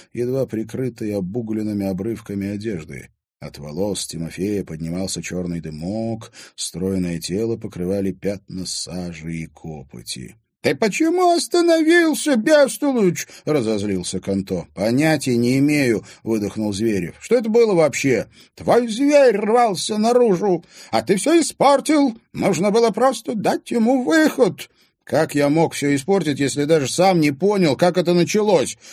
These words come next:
сорвался на крик Зверев. «А если бы я спалил тут все дотла? А если бы не смог вернуть себе человеческий облик?» «Да,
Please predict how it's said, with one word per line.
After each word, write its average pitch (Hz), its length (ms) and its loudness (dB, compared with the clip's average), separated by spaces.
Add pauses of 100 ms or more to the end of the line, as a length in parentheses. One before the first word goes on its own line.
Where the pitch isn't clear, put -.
сорвался 110 540 -2
на 101 140 -2
крик 82 220 -8
Зверев. 87 440 -4 (220)
«А 127 100 4
если 180 200 2
бы 220 120 0
я 240 100 4
спалил 233 480 4
тут 208 160 0
все 214 160 0
дотла? 190 540 2 (220)
А 185 140 6
если 247 180 2
бы 233 360 4 (220)
не 220 320 2
смог 269 260 4
вернуть 285 380 4
себе 208 180 2
человеческий 262 560 2
облик?» 208 380 4 (180)
«Да, 208 440 0